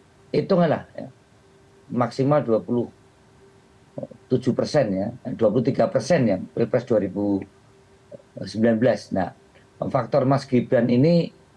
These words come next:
eh, tentunya akan menjadi, eh, perhatian khusus untuk Jawa Tengah. Eh, kita akan melihat,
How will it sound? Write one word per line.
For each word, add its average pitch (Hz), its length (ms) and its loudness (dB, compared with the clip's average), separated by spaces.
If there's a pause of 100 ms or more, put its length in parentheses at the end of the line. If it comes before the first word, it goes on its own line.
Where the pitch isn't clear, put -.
(220)
eh, 113 160 2
tentunya 131 480 0
akan 120 320 -2 (240)
menjadi, 113 640 0 (640)
eh, 101 240 -2
perhatian 113 560 2
khusus 135 400 -2
untuk 113 400 -2 (240)
Jawa 104 320 2
Tengah. 104 400 0 (720)
Eh, 92 540 0 (100)
kita 117 400 0
akan 113 560 2
melihat, 117 560 2